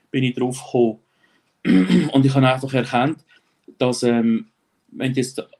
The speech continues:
zurückgehst zum Adam und Eva, wo ja alle kennen, aber fast keiner glaubt zu, sagen, ja, sagen wir mal Märli, dass das mir nicht so ist, ich nehme das ernst. Damals hat Gott gesagt,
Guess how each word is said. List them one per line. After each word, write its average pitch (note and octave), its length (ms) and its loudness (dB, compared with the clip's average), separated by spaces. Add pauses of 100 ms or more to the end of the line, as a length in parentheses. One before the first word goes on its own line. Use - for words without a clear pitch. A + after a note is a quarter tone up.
(240)
zurückgehst C#3 480 0
zum A2+ 160 2
Adam A#2+ 320 2
und G#2+ 100 0
Eva, B2+ 320 2
wo A2+ 80 4
ja A2+ 180 2
alle B2 280 0
kennen, A2 440 -2
aber G2 220 -8
fast - 300 -8
keiner A#2 280 2
glaubt B2+ 440 -2
zu, C3+ 120 -8
sagen, G2+ 280 -10
ja, A#2 240 -12 (640)
sagen G#2+ 480 -6
wir G#2+ 100 -6
mal G#2 180 -6
Märli, C3 440 -2
dass A2+ 220 -10
das - 220 -14
mir A2+ 160 2
nicht G#2+ 220 -4
so B2+ 200 -2
ist, C3+ 140 -2
ich - 140 -12
nehme A2 220 -2
das G2+ 180 -8
ernst. G#2+ 380 -10 (680)
Damals F3 340 0
hat C3+ 160 -4
Gott C3 280 -6
gesagt, A#2+ 400 -4